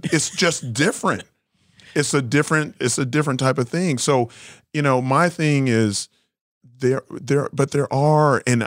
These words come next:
I, and I would hate for people to not,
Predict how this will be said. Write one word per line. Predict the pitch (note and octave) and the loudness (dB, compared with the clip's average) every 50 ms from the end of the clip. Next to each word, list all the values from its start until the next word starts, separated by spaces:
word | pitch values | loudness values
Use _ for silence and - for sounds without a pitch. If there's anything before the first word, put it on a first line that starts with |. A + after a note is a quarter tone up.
| - | -2
I, | B2 B2 A2+ - | -2 -2 -2 -2
and | B2 B2 A#2 A#2+ | 0 0 0 0
I | A#2 - B2+ C#3+ D3+ | 0 0 0 2 2
would | D#3 D3 C3 A#2 A2 - - - | 4 4 4 2 2 -2 -8 -10
hate | G2 G2+ B2 B2+ B2+ - - - | -6 -2 -2 0 0 -2 -6 -8
for | - - A#2 | -4 -2 -2
people | G2 - - - B2+ A#2+ A#2 - A2+ G2+ | -2 -2 -2 2 2 2 2 2 0 0
to | - - - F#2 | 0 0 0 0
not, | F#2+ F#2+ F#2+ G2+ G2+ G#2 G#2 G2+ G2 F#2+ | 2 2 2 2 4 4 4 2 2 0